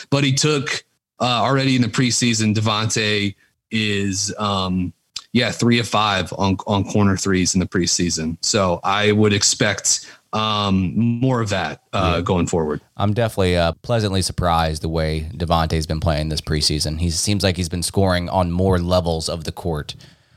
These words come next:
Speaker 1: Yes, his offensive game is in a very good place right now.
Speaker 2: Yeah.
Speaker 1: It really
Speaker 2: Yeah.
Speaker 1: is.
Speaker 2: So before we get to the listener questions, and I'm not really a betting man, but I, I'm gonna put some over-unders for you.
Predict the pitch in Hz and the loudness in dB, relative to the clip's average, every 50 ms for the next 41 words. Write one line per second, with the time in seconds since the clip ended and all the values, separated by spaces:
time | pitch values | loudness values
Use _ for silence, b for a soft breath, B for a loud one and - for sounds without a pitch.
0 | b b b - 117 127 95 87 - - - - - - 131 151 160 151 147 151 | b b b 2 4 4 4 4 2 2 2 0 0 -2 0 0 0 0 0 0
1 | 151 135 - 139 120 113 110 - 120 117 101 110 110 107 104 95 95 92 90 90 | 0 0 -2 -2 -2 -2 -2 -2 -2 -2 -2 -2 0 0 0 0 2 2 2 2
2 | 92 92 - 110 107 98 92 92 90 107 113 107 107 110 104 92 95 87 82 - | 0 0 0 0 2 2 0 0 0 0 0 0 0 0 0 -2 -2 -4 -2 -2
3 | 101 87 85 78 - - 92 82 78 76 76 80 85 76 71 69 78 - - - | -2 0 0 -2 -2 -2 -2 -2 -2 -2 -2 0 0 0 0 -2 -6 -10 -8 -6
4 | - 98 98 90 90 87 85 85 82 80 - - - b b b b b b b | -2 0 2 2 2 2 2 2 2 0 0 -2 -4 b b b b b b b
5 | - - - 107 104 104 101 98 95 95 95 - - - 110 110 101 - 156 165 | -4 -2 0 2 2 4 4 4 4 4 2 0 -2 -4 -2 0 0 2 2 2
6 | 180 180 160 160 - - 131 117 117 127 - - 127 117 - - 120 113 101 - | 2 2 2 2 2 2 2 2 2 2 0 0 -2 0 0 2 2 2 2 0
7 | 113 113 110 107 101 - - - - - - 101 104 101 107 113 98 85 98 95 | 0 0 2 0 0 0 -2 -4 -4 -6 -4 -2 0 2 2 2 2 2 2 2
8 | 90 85 80 76 87 85 80 80 78 78 78 78 80 82 80 98 107 110 110 123 | 2 2 2 2 0 0 0 -2 -2 -2 -2 -2 0 0 0 0 2 2 2 2
9 | 139 151 156 143 123 - - - 127 113 - - 104 101 - - 113 107 107 98 | 2 2 2 0 0 -2 -2 -2 -2 -2 0 0 0 0 0 0 0 2 2 2
10 | 101 95 - 95 95 95 82 85 80 82 82 80 - - - - - - 87 85 | 2 2 2 2 2 2 2 2 2 2 2 0 -2 -4 -4 -4 -2 0 0 0
11 | 80 78 80 78 76 80 101 - | 0 0 0 2 2 2 0 0